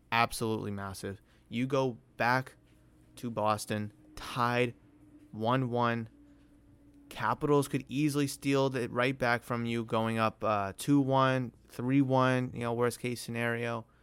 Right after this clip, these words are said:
You could also go up two one or even three one, where, uh, best case scenario, right? A lot of things can change now that the series is tied one one. The series moves from best of seven to best of five, with the first two games being decided one apiece.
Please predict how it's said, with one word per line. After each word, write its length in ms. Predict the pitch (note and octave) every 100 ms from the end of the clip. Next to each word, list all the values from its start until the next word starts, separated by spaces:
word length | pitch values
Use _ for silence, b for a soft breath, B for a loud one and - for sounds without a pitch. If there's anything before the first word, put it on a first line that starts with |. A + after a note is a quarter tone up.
| b b b _
You 140 | G2+ G2+
could 140 | A2+
also 340 | A2 A#2+ C3
go 220 | B2 A#2 A#2
up 180 | A2+
two 180 | - B2
one 220 | A#2 A2+
or 60 | A2+
even 260 | A2 G#2+ G#2+
three 240 | A2+ A2
one, 440 | A2 G#2+ G#2+ G#2 G#2
where, 240 | A2 G#2+ G#2
uh, 200 | G#2 F#2+
best 260 | B2 D3
case 180 | - G2
scenario, 380 | - G2 F#2+ F#2+
right? 300 | G2 A#2 C3 b b b b b -
A 80 | B2+
lot 220 | C#3+ D#3+
of 80 | D#3
things 220 | D3 C3+
can 160 | C#3
change 320 | B2 A#2+ A#2+ A2+
now 120 | A2+
that 100 | A2
the 80 | A2
series 380 | - A2+ G#2+ G#2+
is 100 | G2+
tied 280 | - G#2 G2+
one 200 | G#2 G#2
one. 300 | B2+ C3+ B2+
The 100 | G#2+
series 540 | - B2 A#2 A2+ - b b _
moves 320 | - E3 E3+ D3+
from 160 | C#3
best 240 | B2 A#2+ A2+
of 60 |
seven 280 | - A#2+ A2+
to 180 | - C3+
best 240 | B2+ G#2+
of 80 | G#2
five, 400 | A#2 G#2+ G2+ G2 - b b
with 160 | b A#2
the 80 | G#2+
first 260 | - A2+
two 100 | -
games 380 | A2 A2 G#2+ G#2+
being 300 | - G#2+ G#2
decided 580 | G#2 G#2+ G2+ G2 G2 G2 b b b
one 220 | b G#2 G2
apiece. 540 | - E3 E3+ - -